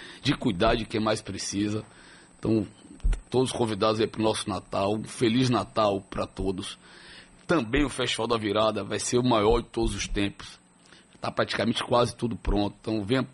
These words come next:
passar o Réveillon em Salvador. Tem uma procura enorme de pessoas do Brasil como um todo. Vamos fazer mais uma vez o maior Festival da Virada, o maior Réveillon em todo o Brasil. Vai ser uma festa lindíssima, né? E, ó,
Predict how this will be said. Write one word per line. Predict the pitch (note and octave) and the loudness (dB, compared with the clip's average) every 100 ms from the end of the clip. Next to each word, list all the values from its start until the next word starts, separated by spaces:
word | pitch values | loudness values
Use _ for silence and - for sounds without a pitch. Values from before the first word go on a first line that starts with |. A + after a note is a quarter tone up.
| - | -4
passar | G#2 - | -2 0
o | A#2 | 2
Réveillon | B2 A2 G#2+ A#2+ | 2 2 2 4
em | |
Salvador. | - A2 G#2 E2+ F#2 F#2 - - _ - - - | 2 2 0 -2 -4 -6 -8 -18 _ -20 -16 -2
Tem | C3 | -2
uma | |
procura | A#2 A#2+ - C#3 | 0 -2 0 2
enorme | A#2+ A2+ C3 A#2+ A2+ | 4 6 6 4 0
de | G#2+ | -2
pessoas | - G#2+ - A2+ A2 G2 - | -2 -2 -2 0 0 -2 -6
do | A2 | -2
Brasil | A#2 A#2 F2+ F2+ G#2+ | 2 2 2 0 -2
como | - G#2+ | 0 -2
um | |
todo. | E2+ - E2+ G2 | -2 -8 -8 -2
Vamos | A2+ C3 | -2 0
fazer | B2+ G#2 A#2 | 0 2 2
mais | A#2+ G#2 | 2 2
uma | G#2 | 0
vez | G2 G#2 A2+ | 0 0 0
o | C3 | 2
maior | B2 B2 | 2 2
Festival | B2 - G2+ | 0 -2 -2
da | A2 | 0
Virada, | G#2 F#2 G2+ A2 | 0 0 0 0
o | |
maior | A2+ A2+ | 2 2
Réveillon | B2 G#2+ | 2 0
em | |
todo | G#2+ - B2+ | -2 -2 0
o | |
Brasil. | A2 F2+ E2 F#2 E2+ - - - - - - - | 2 0 -2 -2 -4 -8 -20 -20 -20 -20 -20 -10
Vai | B2+ | -6
ser | - C#3 | -2 0
uma | A2 | 0
festa | - - A2+ - B2+ | -2 0 0 2 2
lindíssima, | C3 F2+ A2 - G2+ G2+ - - - - | 2 0 -4 -2 -4 -4 -6 -20 -20 -10
né? | - A2+ | 0 2
E, | A#2+ | 4
ó, | A#2+ - | 4 2